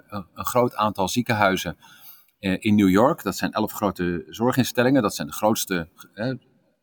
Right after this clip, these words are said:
zorginstelling in de Verenigde Staten, zeg maar, als het om ziekenhuizen gaat. En die zijn gewoon helemaal plantaardig gegaan. De default is overal plantaardig. Dus patiënten krijgen iets plantaardigs. Ze vragen achteraf, ze zeggen het er niet bij.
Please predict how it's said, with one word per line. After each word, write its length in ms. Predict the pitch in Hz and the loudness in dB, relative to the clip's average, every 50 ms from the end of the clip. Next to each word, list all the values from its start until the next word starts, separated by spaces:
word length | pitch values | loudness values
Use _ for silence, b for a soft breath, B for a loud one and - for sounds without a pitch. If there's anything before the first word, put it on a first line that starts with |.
| _ _ _ - 82 73 69 67 65 - - _ _ _ _ _ | _ _ _ -16 -14 -14 -14 -16 -20 -20 -20 _ _ _ _ _
zorginstelling 880 | - - 117 113 98 - 87 95 - - - 110 98 92 95 90 82 | -6 -2 0 0 0 -2 -4 -8 -8 -4 -2 0 0 2 0 0 -2
in 160 | 95 95 87 82 | -4 -6 -4 -4
de 120 | 95 92 | -4 -6
Verenigde 300 | - 101 98 92 85 - | -4 -2 -4 -2 -4 -4
Staten, 480 | - - 95 95 113 - - - - - | -4 0 0 0 0 0 -4 -8 -8 -10
zeg 180 | - 101 101 | -12 -10 -8
maar, 220 | 113 113 117 107 - | -6 -6 -4 -4 -4
als 180 | 98 - - | -6 -6 -8
het 180 | 104 95 - 101 | -12 -12 -10 -10
om 100 | 101 92 | -8 -6
ziekenhuizen 420 | - 117 - 110 104 104 98 101 | -6 -4 -2 -2 -2 -2 -2 -4
gaat. 300 | - 104 110 120 127 - _ B B B B B B B B B B B B | -2 0 0 0 -2 -4 _ B B B B B B B B B B B B
En 120 | B 113 | B 6
die 240 | 120 139 151 143 113 | 8 8 8 8 8
zijn 280 | - 131 107 104 101 95 | 6 4 2 2 2 2
gewoon 180 | - 113 104 104 | 2 4 4 6
helemaal 220 | 117 127 123 104 | 6 6 6 4
plantaardig 460 | - 101 98 95 143 139 127 113 113 | 4 4 2 4 4 4 4 2 0
gegaan. 320 | - 104 90 - 90 80 82 | -2 -4 -2 0 0 2 2
De 100 | 92 90 | 2 4
default 420 | 87 135 131 - - 127 127 120 - | 8 8 6 8 8 6 4 4 2
is 120 | 98 - | 0 0
overal 300 | 110 131 123 120 123 113 | 2 2 2 2 2 2
plantaardig. 540 | - 113 104 92 85 71 76 73 73 76 - | 4 2 2 2 2 0 -2 -2 -4 -6 -8
Dus 200 | - 90 - - | -8 -8 -8 -6
patiënten 400 | - 98 95 - 117 113 - - | -6 -6 -4 -2 -2 -2 -2 0
krijgen 300 | - 107 95 92 95 76 | -2 0 0 -2 -4 -8
iets 120 | 80 - | -10 -8
plantaardigs. 600 | - 95 87 - 117 135 147 156 151 - - - b b b b b | -8 -6 -2 0 2 2 2 0 -2 -4 -8 -12 b b b b b
Ze 140 | b - 98 | b -12 -4
vragen 360 | - 123 123 120 117 - - | 0 4 4 4 4 2 0
achteraf, 480 | - - - - 113 110 117 107 - - _ _ | -2 -2 -4 -2 2 2 2 2 2 -2 _ _
ze 140 | - 127 | -2 2
zeggen 300 | 113 139 160 156 156 135 | 4 4 4 4 4 4
het 180 | 120 117 98 - | 4 4 4 4
er 60 | 117 | 6
niet 140 | 120 147 131 | 6 6 6
bij. 360 | 95 92 98 120 156 208 - | 6 4 4 4 2 0 -4